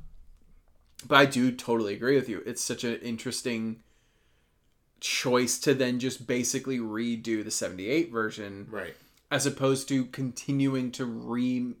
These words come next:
Speaker 1: make it your own and go f-
Speaker 2: Right.
Speaker 1: really go for it.
Speaker 2: And I, that was another,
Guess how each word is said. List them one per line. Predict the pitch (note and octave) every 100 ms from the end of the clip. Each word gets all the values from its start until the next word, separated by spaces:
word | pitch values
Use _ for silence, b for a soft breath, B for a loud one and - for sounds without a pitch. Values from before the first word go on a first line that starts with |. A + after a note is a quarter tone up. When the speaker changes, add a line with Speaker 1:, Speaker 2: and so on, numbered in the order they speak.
| _ _ _ _ _ - F#2+ -
Speaker 1:
make | A#2+ D#3+ E3+ E3+
it | E3+
your | E3+ E3+
own | F#3+ E3 F#2
and | F2+ A#2
go | C3 D#3
f- | -
Speaker 2:
Right. | D3 F2+
Speaker 1:
really | C3 C#3 C#3
go | C3+ C#3 E3
for | - G2
it. | E2 - -
Speaker 2:
And | D#3 E3
I, | E3+
that | D#3+
was | D#3+
another, | D3+ D#3+ -